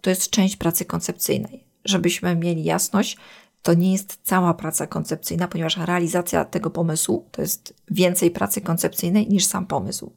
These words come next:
Jeżeli projektant nie dostanie gotowego key visuala, będzie za każdym razem mniej lub bardziej szczęśliwie opracowywał coś w rodzaju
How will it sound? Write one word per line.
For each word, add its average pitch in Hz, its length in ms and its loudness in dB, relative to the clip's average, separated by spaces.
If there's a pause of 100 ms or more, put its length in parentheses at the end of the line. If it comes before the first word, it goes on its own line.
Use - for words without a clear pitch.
(340)
Jeżeli 196 280 6
projektant 202 760 0 (340)
nie 185 160 6
dostanie 185 480 4
gotowego 170 480 0
key 165 200 -6
visuala, 151 640 -2 (540)
będzie 190 240 6
za 185 140 0
każdym 196 540 0
razem 170 440 0 (180)
mniej 165 540 2
lub 175 220 0
bardziej 175 400 0
szczęśliwie 170 640 -4
opracowywał 185 760 0 (320)
coś 392 180 4
w 269 40 4
rodzaju 214 580 4